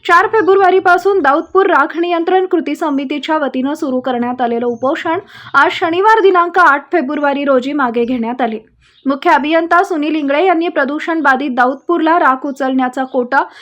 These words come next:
वीस टक्के वरून पन्नास टक्के करत असल्याचं सांगितल्यानंतर उपोषण स्थगित करण्यात आले. याबाबत अधिक माहिती अशी की, मौजे दाऊदपूर राख नियंत्रण कृती समितीच्या वतीनं परळी औष्णिक वीज निर्मिती केंद्राच्या संच क्रमांक सहा व सातच्या गेटसमोर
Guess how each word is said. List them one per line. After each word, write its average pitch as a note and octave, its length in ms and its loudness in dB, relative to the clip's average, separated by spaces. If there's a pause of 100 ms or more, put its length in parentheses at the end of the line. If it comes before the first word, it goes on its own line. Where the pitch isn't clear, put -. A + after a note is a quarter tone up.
(160)
वीस F#4+ 260 2
टक्के A4 240 0
वरून G4 240 2
पन्नास D#4+ 460 0
टक्के F4+ 260 0
करत C#4+ 280 -2
असल्याचं D4 420 -4
सांगितल्यानंतर C4 800 -2
उपोषण B3+ 480 -4
स्थगित C#4+ 400 -4 (100)
करण्यात G#3 360 -6
आले. A3 140 -6 (540)
याबाबत C#4+ 460 2
अधिक D#4+ 240 -2
माहिती E4 340 0
अशी F#4 280 2
की, G4 120 2
मौजे D#4+ 360 0
दाऊदपूर D#4 520 0
राख C#4+ 280 0
नियंत्रण D4 480 -2
कृती E4+ 300 -2
समितीच्या C4+ 600 -4
वतीनं C#4+ 380 -2 (320)
परळी E4+ 280 2
औष्णिक F#4 440 2
वीज D#4+ 260 -2
निर्मिती F#4+ 460 2
केंद्राच्या E4 540 0
संच C#4+ 300 -4
क्रमांक C#4 440 -2
सहा C4+ 400 -2
व E4+ 120 -2
सातच्या C#4 480 -2
गेटसमोर E4 580 0